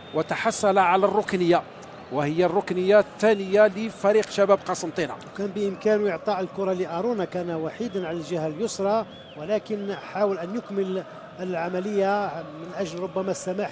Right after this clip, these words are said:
Speaker 2: لمهاجم آخر بالصعود، ولكن تمكن أنه يجيب ركنية في نهاية المطاف.
Speaker 1: وركنية وبن عيادة مرفوعة، هارون للحارس يتفوق، طوال يتفوق لإبعاد الكرة ناحية توري، ما يلحقش عليها، عاد الكرة لحداد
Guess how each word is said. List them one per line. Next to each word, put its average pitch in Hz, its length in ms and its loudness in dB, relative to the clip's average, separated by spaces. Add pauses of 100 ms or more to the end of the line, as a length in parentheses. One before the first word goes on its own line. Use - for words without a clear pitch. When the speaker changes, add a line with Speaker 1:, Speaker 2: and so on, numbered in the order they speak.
Speaker 2:
لمهاجم 180 640 -4
آخر 185 240 -6
بالصعود، 170 500 -8 (480)
ولكن 214 300 -4 (100)
تمكن 190 260 -8
أنه 180 100 -6
يجيب 165 260 -6
ركنية 160 520 -8
في 170 120 -10
نهاية 156 260 -6
المطاف. 135 300 -14 (920)
Speaker 1:
وركنية 151 560 4
وبن 165 520 8
عيادة 180 460 6
مرفوعة، 185 560 6 (760)
هارون 220 240 6
للحارس 220 560 6
يتفوق، 196 520 2 (300)
طوال 185 240 6
يتفوق 196 540 0
لإبعاد 185 420 2
الكرة 185 400 4 (380)
ناحية 160 320 0 (120)
توري، 220 440 2
ما 160 80 0
يلحقش 151 340 -4
عليها، 165 400 6 (600)
عاد 143 240 0
الكرة 165 340 2
لحداد 170 540 4